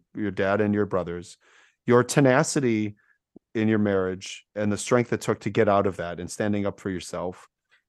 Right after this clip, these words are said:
And this overwhelming optimism that I don't know if you identify with, but it comes through in the book with you and your co-author on, like, you know, you just keep looking for these different ways. And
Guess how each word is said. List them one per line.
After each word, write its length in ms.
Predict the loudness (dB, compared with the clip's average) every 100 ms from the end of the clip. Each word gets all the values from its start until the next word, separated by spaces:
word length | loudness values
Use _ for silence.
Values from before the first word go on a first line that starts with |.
| _ 2
And 120 | 6
this 220 | 6 4 2
overwhelming 640 | 2 4 4 4 4 2 0
optimism 640 | -4 -2 -2 -2 -2 -4
that 120 | -2 0
I 100 | 2
don't 180 | 0
know 120 | 2 0
if 140 | 2
you 120 | 0
identify 640 | 0 0 -4 -4 -4 -2
with, 220 | 0 0 2
but 140 | 0
it 120 | 0
comes 320 | 0 0 0
through 280 | -4 0 2
in 100 | 2
the 100 | 0
book 300 | 0 -2 -2
with 160 | -10 -4
you 100 | -2
and 80 | 0
your 100 | -2
co-author 760 | 0 2 2 -2 -4 -4 -6 _ -20 _ _ 0
on, 200 | 2 4
like, 320 | 4 2 -4 _ _ _
you 80 | 0
know, 60 | 0
you 100 | 0
just 260 | -4 -10
keep 320 | -8 -6 -6
looking 320 | -2 -2 0 -2
for 140 | -2
these 180 | -4 -4
different 300 | -6 -6 -2
ways. 260 | -2 -2
And 80 | -6